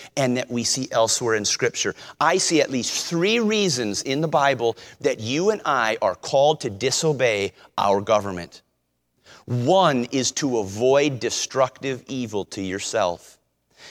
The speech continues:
Jesus told his disciples, "When they persecute you in one city,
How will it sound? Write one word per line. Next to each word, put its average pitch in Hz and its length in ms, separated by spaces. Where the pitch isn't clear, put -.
Jesus 156 460
told 160 260
his 151 160
disciples, 156 640
"When 143 180
they 127 140
persecute 156 760
you 139 160
in 113 220
one 147 280
city, 180 480